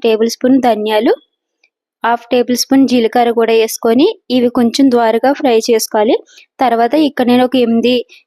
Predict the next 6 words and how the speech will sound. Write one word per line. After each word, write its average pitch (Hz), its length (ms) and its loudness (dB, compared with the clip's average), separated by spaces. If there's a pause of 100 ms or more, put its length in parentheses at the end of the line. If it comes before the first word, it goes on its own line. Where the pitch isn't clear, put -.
(160)
ఎండుమిర్చి 240 440 0
తీసుకొని 240 520 0
ఫ్రై 233 160 0 (140)
చేస్తున్నాను. 226 580 0 (580)
మొత్తం 247 340 -2 (100)
మనకి 269 240 0